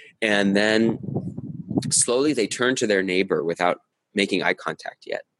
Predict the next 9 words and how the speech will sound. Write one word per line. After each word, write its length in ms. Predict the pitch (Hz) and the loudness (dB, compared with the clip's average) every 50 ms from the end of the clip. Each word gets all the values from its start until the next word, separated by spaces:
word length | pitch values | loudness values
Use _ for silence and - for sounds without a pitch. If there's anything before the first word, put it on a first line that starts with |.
| _ _ _ _ _ - - - _ _ _ _ _ _ _ | _ _ _ _ _ -20 -20 -20 _ _ _ _ _ _ _
And, 460 | - 95 92 90 87 87 87 87 85 - - | -2 0 0 2 2 2 0 0 -2 -4 -2
um, 360 | 92 85 82 82 85 - - - _ _ _ _ _ _ _ _ _ _ _ _ _ _ _ _ _ _ _ - | 0 0 0 -2 -4 -8 -14 -18 _ _ _ _ _ _ _ _ _ _ _ _ _ _ _ _ _ _ _ -2
and 420 | 95 95 90 90 90 90 90 87 - - - _ _ _ _ _ _ _ _ _ _ _ _ _ _ _ _ _ _ _ _ _ _ _ _ _ _ _ _ _ _ _ _ _ _ _ - 95 92 - - _ _ - | 0 2 2 2 2 0 -2 -4 -6 -8 -10 _ _ _ _ _ _ _ _ _ _ _ _ _ _ _ _ _ _ _ _ _ _ _ _ _ _ _ _ _ _ _ _ _ _ _ -20 -20 -20 -20 -20 _ _ 0
the 400 | 92 87 85 82 82 76 - - _ - | 2 4 4 4 2 2 0 -4 _ -12
facilitator 680 | - - - - 120 123 139 131 - - 92 87 87 - | -6 -4 -2 0 2 2 2 0 0 0 0 0 0 0
counts 340 | - 101 98 107 104 - | 0 0 2 2 2 2
down 240 | - 104 87 85 85 | 2 2 2 2 0
three, 480 | - - - 98 98 98 101 101 101 104 _ _ _ _ _ _ _ _ _ - | -4 -4 -2 0 2 2 2 0 -2 -4 _ _ _ _ _ _ _ _ _ -6
two, 640 | - - - 113 104 101 98 98 95 95 95 95 | -6 -2 0 0 2 2 2 2 0 0 -2 -6